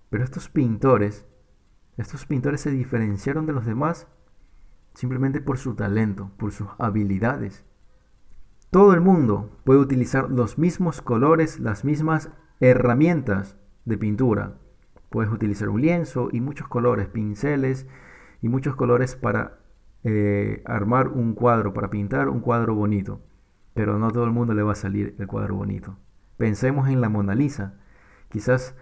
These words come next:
mucha gente se atrevería a replicar el cuadro,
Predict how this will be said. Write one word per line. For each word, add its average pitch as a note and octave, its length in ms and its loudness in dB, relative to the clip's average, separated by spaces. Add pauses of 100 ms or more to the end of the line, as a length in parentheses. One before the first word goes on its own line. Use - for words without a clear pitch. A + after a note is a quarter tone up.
(280)
mucha B2 260 0
gente B2+ 260 4
se B2+ 120 0
atrevería G#2+ 640 0
a A#2 80 0
replicar G#2+ 480 -4
el G#2+ 100 -2
cuadro, A2+ 440 -2